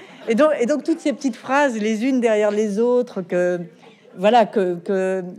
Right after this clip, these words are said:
et, et, et c'est ça qu'on n'arrive pas à attraper dans nos, dans nos, euh, filets à grosses mailles de journalistes. Et c'est, c'est ces moments-là qui sont, qui sont compliqués. Et donc, euh,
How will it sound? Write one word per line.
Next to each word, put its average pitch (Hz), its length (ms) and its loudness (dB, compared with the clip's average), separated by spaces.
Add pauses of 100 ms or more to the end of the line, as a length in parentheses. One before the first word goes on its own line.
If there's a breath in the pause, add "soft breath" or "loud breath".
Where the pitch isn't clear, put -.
(300 soft breath)
et, 208 160 -8
et, 240 200 -8
et 220 40 -2
c'est 233 140 -8
ça 311 220 -4
qu'on 254 160 -10
n'arrive 214 420 -6
pas 269 160 -6
à 254 40 0
attraper 233 500 -4
dans 196 180 -4
nos, 185 380 -6
dans 180 160 -6
nos, 180 500 -6 (320 soft breath)
euh, 160 140 -6
filets 226 320 -2
à 208 80 2
grosses 190 340 -6
mailles 226 220 0
de 196 100 -4
journalistes. 196 640 -4
Et 165 60 -8
c'est, 185 200 -20
c'est - 160 -14
ces 208 220 -8
moments-là 202 640 0 (100)
qui 175 140 -16
sont, 160 460 -14
qui 165 120 -18
sont 156 220 -20
compliqués. 160 480 -14 (580 soft breath)
Et 165 120 -10
donc, 175 220 -6
euh, 170 380 -4